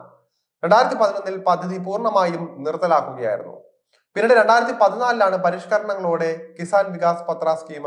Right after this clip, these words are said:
വീണ്ടും ആരംഭിക്കുന്നത്. ഒറ്റത്തവണയെ കിസാൻ വികാസ് പത്രയിൽ നിക്ഷേപിക്കാൻ സാധിക്കുകയുള്ളൂ. അതേസമയം തന്നെ പലിശ നിരക്കിലെ സ്ഥിരത, സർക്കാർ നൽകുന്ന സുരക്ഷിതത്വം,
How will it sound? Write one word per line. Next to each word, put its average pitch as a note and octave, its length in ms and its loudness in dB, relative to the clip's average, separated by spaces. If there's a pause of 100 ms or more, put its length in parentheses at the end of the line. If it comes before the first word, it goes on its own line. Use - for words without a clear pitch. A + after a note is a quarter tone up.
(220)
വീണ്ടും C#3 500 -12
ആരംഭിക്കുന്നത്. B2+ 680 -4 (560)
ഒറ്റത്തവണയെ G#3+ 880 0
കിസാൻ G3+ 360 2
വികാസ് F#3+ 320 0
പത്രയിൽ F3 400 -4
നിക്ഷേപിക്കാൻ D#3+ 600 -8
സാധിക്കുകയുള്ളൂ. C#3 760 -2 (460)
അതേസമയം F#3+ 600 -2
തന്നെ F#3 180 0 (220)
പലിശ F3+ 320 2
നിരക്കിലെ F#3+ 460 -4
സ്ഥിരത, F3 420 -2 (600)
സർക്കാർ G3 340 2
നൽകുന്ന F#3+ 340 -4
സുരക്ഷിതത്വം, F#3+ 680 -6